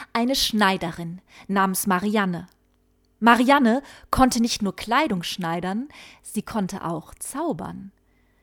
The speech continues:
Sie sollte dem König einen neuen Schlafanzug schneidern. Der König war sehr einsam und konnte nicht schlafen. Deshalb wollte er einen magischen Schlafanzug von Marianne haben,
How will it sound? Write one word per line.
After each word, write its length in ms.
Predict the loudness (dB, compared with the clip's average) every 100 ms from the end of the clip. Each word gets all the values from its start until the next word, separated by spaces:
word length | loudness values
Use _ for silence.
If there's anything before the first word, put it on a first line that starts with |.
| _ _ _ _
Sie 180 | _ -4
sollte 340 | 6 6 6 0
dem 200 | -6 -6
König 600 | -4 -4 -4 -8 -12 -16 -2
einen 260 | 0 4
neuen 260 | 4 4 2
Schlafanzug 760 | -2 0 2 0 -4 -8 -8 -8
schneidern. 640 | -6 -4 -4 -6 -8 -12 _ _ _ _ _ _ -8
Der 120 | -8
König 520 | 0 2 2 0 -6 -18 -20 _
war 180 | -8 -6
sehr 260 | -2 0
einsam 540 | 2 2 2 0 -4 -6
und 320 | -8 -10 -16 _ -10
konnte 300 | -6 -4 -4
nicht 240 | -6 -8
schlafen. 600 | -4 -2 -2 -4 -8 -8 -12 -20 _ _ -2
Deshalb 600 | -2 0 0 0 -2 -10 -20 _
wollte 480 | -4 2 2 2 -4
er 200 | -4 -4
einen 260 | -4 -2
magischen 460 | -2 -2 -4 -6 -6
Schlafanzug 720 | -6 -4 -6 -6 -10 -10 -12
von 180 | -8 -4
Marianne 520 | -4 -4 -6 -4 -4
haben, 340 | -4 -6 -8